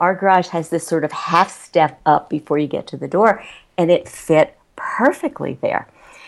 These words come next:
And it was like, "Oh, you learn some new feng shui every day."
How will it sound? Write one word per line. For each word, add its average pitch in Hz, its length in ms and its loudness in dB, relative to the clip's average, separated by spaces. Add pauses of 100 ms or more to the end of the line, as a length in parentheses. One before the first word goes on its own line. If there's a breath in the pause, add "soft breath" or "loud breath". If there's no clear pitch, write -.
(140 loud breath)
And 175 100 4
it - 80 2
was 170 180 -2
like, 160 320 0
"Oh, 381 320 4
you 220 140 -2
learn 180 320 -2
some 175 220 -6
new 190 160 2
feng 180 280 0
shui 202 440 -2
every 151 300 -2
day." 143 420 0